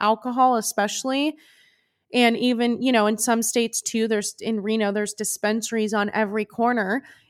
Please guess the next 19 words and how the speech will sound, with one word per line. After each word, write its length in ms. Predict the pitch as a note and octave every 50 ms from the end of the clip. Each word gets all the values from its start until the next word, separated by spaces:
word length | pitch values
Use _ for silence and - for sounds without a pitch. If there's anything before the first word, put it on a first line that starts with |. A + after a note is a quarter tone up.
| _ -
It's 240 | - C4 B3 - -
so 400 | - - - - B3 A#3+ C4 C#4+
accessible, 680 | D4+ D4+ - - - A3 G3+ - - - A#3 B3 C4
like, 160 | A#3+ G#3+ - -
drugs 300 | - A3+ A3+ A3+ A3+ -
and 80 | A3+
alcohol, 420 | G#3 G3+ G3+ - G#3 G#3+ A3 G#3 G3+
smoking 560 | - - - A#3 A3+ A3 A3+ A3+ A3 A3 A3
weed, 300 | A3 A3+ A3 G#3+ G3+ - -
alcohol 440 | A3 A3 G#3+ G#3+ G#3+ A3+ A3 G#3 - -
is 200 | A#3 A3 G3+ -
so 840 | - - - - - - - B3+ B3 A#3+ A#3+ B3 B3 C4 C4+ C4+ C#4 - - _ _ _ -
accessible. 1120 | A3+ A#3 - - - - - - - C4+ C4 C4 - - - A3+ G3+ - G3 G#2+ - - - _
You 100 | - C#4
walk 160 | D4 D#4 E4
into 160 | F4+ F4 F4 E4
a 60 | C4
grocery 340 | - B3 B3 - - C#4+ C#4
store, 400 | - - D4 C#4+ C#4+ D4 D4+